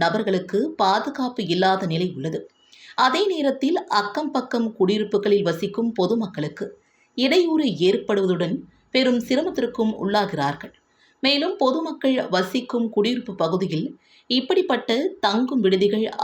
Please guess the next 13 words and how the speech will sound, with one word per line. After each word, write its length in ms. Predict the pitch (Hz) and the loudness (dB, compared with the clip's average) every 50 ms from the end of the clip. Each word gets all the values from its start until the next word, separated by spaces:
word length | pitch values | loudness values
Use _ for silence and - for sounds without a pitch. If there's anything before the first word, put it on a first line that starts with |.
| 175 | 2
அதிக 220 | 180 185 269 269 269 269 | 2 2 -2 -4 -4 -4
அளவில் 360 | 247 233 190 214 220 214 208 202 | -6 -4 -4 -4 -6 -2 0 0
தொடங்குவதால் 580 | 180 180 208 214 - 139 147 160 - - - - _ _ _ _ - _ _ - 208 | 2 2 0 -2 -4 -6 -6 -6 -6 -8 -8 -12 _ _ _ _ -20 _ _ -2 0
அங்கு 220 | 214 214 202 202 202 - | 2 4 2 2 2 2
தங்கும் 360 | 214 233 277 302 311 254 269 320 - - - _ _ _ - 185 | 2 2 2 2 2 0 0 0 -2 -8 -14 _ _ _ -2 0
வெளிநபர்கள் 600 | 190 208 240 233 208 185 196 190 185 185 160 214 294 311 - _ _ _ _ _ _ _ _ | 2 2 2 2 2 0 0 0 0 0 -2 -2 -2 -6 -10 _ _ _ _ _ _ _ _
கொடி 240 | - 277 294 339 359 370 339 | 2 2 4 4 2 2 0
மற்றும் 340 | 269 - - - 247 220 170 165 160 | 0 0 0 0 0 0 0 0 0
கஞ்சா 320 | 180 180 196 208 202 254 247 208 190 | 2 2 2 2 0 -2 -2 0 2
போதையில் 420 | 185 185 185 180 175 202 220 254 269 - - _ _ _ _ _ _ _ _ 185 | 2 2 2 0 0 0 -2 -2 -4 -6 -10 _ _ _ _ _ _ _ _ 0
விரும்பத்தகாத 720 | 208 247 285 302 311 311 311 254 226 220 220 214 208 202 196 196 - | 0 2 2 2 0 0 2 2 2 2 2 2 4 2 0 2 2
செயல்களில் 460 | 185 185 208 202 202 196 202 196 - - 196 | 2 2 2 2 2 2 2 0 0 -2 -2
ஈடுபடுகிறார்கள். 720 | 202 226 170 160 143 135 147 147 147 147 - - - - | -2 -2 -2 -2 -4 -2 0 0 0 0 -2 -4 -10 -18